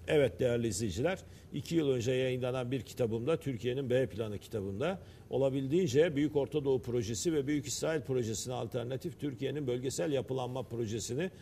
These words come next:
Türkiye'nin B planı, Merkezi Devletler Birliği adı altında yayınlamıştım ki bugün de değerli arkadaşımız Murat Bey'in,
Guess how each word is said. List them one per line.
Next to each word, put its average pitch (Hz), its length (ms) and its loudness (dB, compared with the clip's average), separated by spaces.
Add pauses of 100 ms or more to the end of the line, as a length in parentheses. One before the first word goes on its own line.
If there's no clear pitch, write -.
(220)
Türkiye'nin 139 440 0
B 165 160 4
planı, 127 440 0 (240)
Merkezi 139 480 2
Devletler 131 560 2
Birliği 131 260 4
adı 127 160 4
altında 147 360 2
yayınlamıştım 123 680 4
ki 160 220 0 (280)
bugün 139 260 0
de 135 120 2
değerli 135 280 4
arkadaşımız 120 560 0
Murat 123 320 -2
Bey'in, 117 260 -2